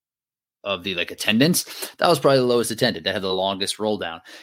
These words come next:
and it still didn't make it. I think I finished in the high thirties in terms of my seed time. So it was a little frustrating. I didn't have another shot to do one.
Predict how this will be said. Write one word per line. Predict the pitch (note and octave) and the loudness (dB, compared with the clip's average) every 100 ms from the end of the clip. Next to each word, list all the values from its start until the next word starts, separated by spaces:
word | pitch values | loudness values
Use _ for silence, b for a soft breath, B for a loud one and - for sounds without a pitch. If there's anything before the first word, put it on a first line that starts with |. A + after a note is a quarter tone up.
| B | B
and | G2+ | 2
it | G2 | 2
still | - G3+ | 4 4
didn't | B2 F#2+ | 4 0
make | F2+ - | -4 -8
it. | - | -4
I | B2+ | 2
think | C3+ A2 | 2 4
I | G2 F#2+ | 2 2
finished | - G#2+ G2 - | -2 0 0 -2
in | G2 F#2+ | -4 -2
the | F2+ F2 B B B B _ - | -2 -4 B B B B _ -14
high | - - - - - - - - - - G2+ A2 A2+ | -10 -8 -6 -6 -4 -2 -2 -4 -6 0 4 6 4
thirties | A2 - G#2+ G2+ F#2 - | 2 2 2 2 0 -2
in | F#2 | -2
terms | - F#2+ F2+ | -6 -6 -6
of | |
my | F2+ E2+ | -8 -8
seed | - A2+ G#2+ G2 | -6 -4 -4 -4
time. | E2+ E2 - B B B | -6 -6 -16 B B B
So | - A2 G#2 F#2+ E2 b b b b b | 0 4 4 2 -4 b b b b b
it | |
was | A2+ | 0
a | B2 | 4
little | D#3+ | 4
frustrating. | C#3 B2+ B2+ A#2+ A#2+ A#2+ b b - | 4 4 4 4 4 0 b b -2
I | |
didn't | A#2 | 2
have | A#2+ | 4
another | B2 A#2+ | 4 4
shot | A#2+ A2 | 2 0
to | |
do | G#2+ A2 | -2 -2
one. | G#2 G#2 G2+ G2+ | -2 -2 -2 -4